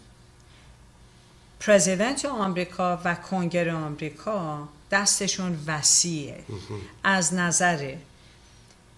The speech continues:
Speaker 1: انعقاد و اجرای قوانین.
Speaker 2: مهم. بله.
Speaker 1: من و شما میاییم بعداً راجع به گروهی صحبت می‌کنیم که گرین کارت گرفتن و مقیم آمریکا
Speaker 2: بله،
Speaker 1: هستن.
Speaker 2: بله.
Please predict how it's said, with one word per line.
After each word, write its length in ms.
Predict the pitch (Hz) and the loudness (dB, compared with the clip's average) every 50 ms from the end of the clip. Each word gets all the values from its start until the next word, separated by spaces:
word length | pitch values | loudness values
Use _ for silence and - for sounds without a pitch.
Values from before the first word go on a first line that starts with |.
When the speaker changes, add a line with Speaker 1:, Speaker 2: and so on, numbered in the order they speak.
| - - - - - - - - | -20 -20 -20 -20 -20 -10 -2 0
Speaker 1:
انعقاد 840 | 233 208 208 202 185 180 175 170 - 170 170 185 196 214 240 - - - - - - - - 180 175 175 175 170 175 | 2 4 4 4 4 4 2 2 2 0 0 2 2 0 0 -2 -6 -10 -20 -20 -18 -10 -6 -4 -2 -2 -2 0 2
و 280 | 196 202 214 226 240 269 277 269 277 - - - - | 4 4 4 4 2 0 -2 -6 -10 -14 -10 -2 2
اجرای 680 | 214 208 202 180 - - 185 190 190 185 185 180 180 | 4 4 4 4 2 0 2 2 4 4 4 4 2
قوانین. 520 | 175 180 151 139 135 131 143 135 135 123 - - - - - - - - | 0 -2 -4 -6 -6 -6 -10 -12 -12 -14 -14 -18 -20 -20 -20 -20 -14 -10
Speaker 2:
مهم. 100 | 113 98 85 87 85 82 82 85 - - - - - - | -10 -10 -10 -10 -12 -14 -14 -16 -20 -20 -20 -16 -12 -10
بله. 100 | 98 87 87 - - - - - - - - - - - - | -10 -10 -10 -14 -18 -20 -18 -18 -16 -16 -16 -18 -16 -8 -2
Speaker 1:
من 240 | 226 262 302 359 359 | 0 2 2 2 2
و 20 | |
شما 320 | 311 - 285 247 233 247 | 2 2 2 2 2 0
میاییم 340 | 254 254 254 254 254 269 254 | 0 0 0 0 0 -2 0
بعداً 300 | 233 214 220 196 202 202 | 0 0 2 2 2 0
راجع 320 | 208 202 196 185 170 190 180 | 2 2 0 0 0 0 0
به 140 | 170 170 | 0 -2
گروهی 560 | 160 - - 185 196 196 202 240 277 302 320 302 | -2 -2 -2 -2 -2 0 0 -2 -2 -2 0 0
صحبت 560 | - - 233 208 196 196 190 190 185 - - | 2 2 2 2 0 0 0 -2 -4 -6 -6
می‌کنیم 420 | 190 180 - 196 190 185 185 180 | -8 -6 -4 -4 -2 -2 -2 -4
که 200 | 180 - 202 202 | -4 -4 -4 -4
گرین 400 | 190 - - - 202 196 190 190 | -4 -4 -2 0 2 2 2 0
کارت 400 | 190 - - 220 233 262 254 254 | -2 -4 -2 -2 0 0 0 0
گرفتن 600 | - 220 214 208 208 202 - - 208 208 208 190 180 | 0 0 0 0 0 -2 -2 0 0 0 0 0 0
و 140 | 196 196 190 | 0 2 2
مقیم 540 | 190 190 190 196 196 185 220 233 247 247 240 | 2 2 4 2 2 2 0 0 0 0 -2
آمریکا 560 | 226 196 175 160 151 135 147 - - - - | -2 -2 -2 -2 -2 -2 -4 -6 -4 0 2
Speaker 2:
بله، 200 | 117 107 95 87 | 4 4 4 4
Speaker 1:
هستن. 220 | - - - - | 2 2 2 2
Speaker 2:
بله. 120 | - - | 0 -4